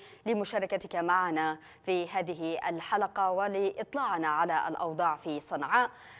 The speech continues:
آه، اتصال آخر من صديق البرنامج محمد عبد الله السراج الذي يشاركنا من تعز. مرحبًا بك محمد،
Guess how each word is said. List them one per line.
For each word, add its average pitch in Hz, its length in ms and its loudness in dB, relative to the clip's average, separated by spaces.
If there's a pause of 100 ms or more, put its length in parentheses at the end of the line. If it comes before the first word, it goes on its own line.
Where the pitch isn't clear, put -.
(120)
آه، 196 280 4
اتصال 254 360 4
آخر 247 360 4
من 240 200 2
صديق 262 420 0
البرنامج 185 640 0
محمد 202 420 0
عبد 175 220 2
الله 190 240 4
السراج 190 560 0
الذي 196 480 2
يشاركنا 190 480 -2
من 180 180 -6
تعز. 262 320 0
مرحبًا 214 320 0
بك 240 220 2
محمد، 247 580 2